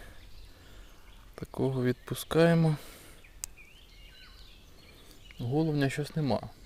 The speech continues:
Поки два окунчика і верховодка. Все, пливи додомку. Так, щось короночка моя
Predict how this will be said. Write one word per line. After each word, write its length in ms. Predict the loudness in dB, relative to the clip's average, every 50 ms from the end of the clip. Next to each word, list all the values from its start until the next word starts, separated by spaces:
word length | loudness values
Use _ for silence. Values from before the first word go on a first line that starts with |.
| -20 -20 -20 -18 -10
Поки 400 | -8 -8 -8 -4 -2 -2 -2 -2 -6 -14 -20 -20 -20 -20 -20 -20 -20 -20 -20 -20 -20 -20 -20 -12 -8
два 220 | -2 2 6 6 6
окунчика 720 | 6 6 4 2 2 2 4 2 0 0 4 6 6 6 6
і 260 | 4 2 2 2 2 0 -4 -14 -20 -20 -20 -20 -18 -18 -18 -20 -20 -20 -20 -20 -20 -20 -20 -20 -20 -20 -16 -14 -14 -12 -10 -8 -4 0
верховодка. 800 | 2 2 2 4 4 6 8 8 8 6 6 2 -4 -4 -4 -4 -6 -12 -16 -18 -20 -20 -20 -20 -20 -20 -20 -20 -20 -20 -20 -20 -18 -20 -20 -18 -18 -18 -18 -18 -16 -8
Все, 160 | -8 -6 -4
пливи 380 | -4 -2 0 2 2 2 2 0 0
додомку. 500 | -4 -4 -2 0 0 -2 -2 -2 -4 -4 -6 -6 -14 -16 -18 -18 -20 -20 -20 -20 -20 -20 -20 -20 -20 -20 -20 -20 -20 -20 -20 -20 -18 -12 -12 -12 -12 -12 -16 -16 -18 -18 -20 -20 -20 -20 -20 -20 -20 -20 -20 -20 -18 -18 -16 -16 -16 -16 -16 -16 -16 -12 0 0 0 0 2 -4 -4 -4 -6 -12 -14 -12 0
Так, 240 | 2 2 4 4
щось 300 | 4 4 4 4 4 2
короночка 680 | -4 4 8 8 10 10 10 8 6 4 4 4 4 4
моя 380 | 6 6 6 8 8 6 6